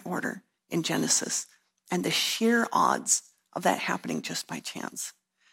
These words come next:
Just tell one person about that who's never heard it.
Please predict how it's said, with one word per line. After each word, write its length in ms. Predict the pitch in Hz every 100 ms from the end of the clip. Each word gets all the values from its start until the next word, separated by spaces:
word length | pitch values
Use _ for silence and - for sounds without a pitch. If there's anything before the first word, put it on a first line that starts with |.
| _ _
Just 220 | 208 -
tell 140 | 175
one 320 | 175 175 226 226
person 340 | - 175 170
about 240 | 175 - -
that 160 | -
who's 220 | - 165
never 200 | 156 156
heard 240 | 160 - 143
it. 180 | -